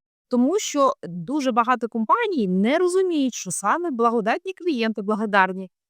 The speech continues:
є амбасадорами бренду. І часто в моменті, коли до вас, до вас приходять і бачать:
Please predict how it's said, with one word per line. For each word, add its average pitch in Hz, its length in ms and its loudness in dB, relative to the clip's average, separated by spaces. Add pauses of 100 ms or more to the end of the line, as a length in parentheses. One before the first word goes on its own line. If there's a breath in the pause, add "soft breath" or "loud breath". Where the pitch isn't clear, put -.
(100)
є 214 200 -6
амбасадорами 220 800 0
бренду. 285 500 -2 (160)
І 247 100 -8
часто 302 760 2
в 170 120 -4
моменті, 277 640 0
коли 226 220 -6
до 240 140 -4
вас, 247 140 0
до 233 280 -2
вас 233 240 -4
приходять 240 560 -6
і 226 60 -8
бачать: 202 360 0